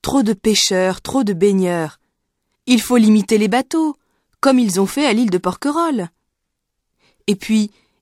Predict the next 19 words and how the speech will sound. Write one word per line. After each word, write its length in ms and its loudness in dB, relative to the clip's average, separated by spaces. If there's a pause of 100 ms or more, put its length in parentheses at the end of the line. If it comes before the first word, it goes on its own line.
(120)
il 100 0
y 100 2
a 40 4
aussi 260 0
dans 120 0
la 120 2
mer 260 0 (100)
une 180 4
algue 320 -2
qui 180 -6
envahit 400 -2
tout 200 -6 (360)
et 80 -6
qui 140 -10
fait 140 -4
disparaître 680 -4
les 200 -4
autres 320 -4
algues, 360 -8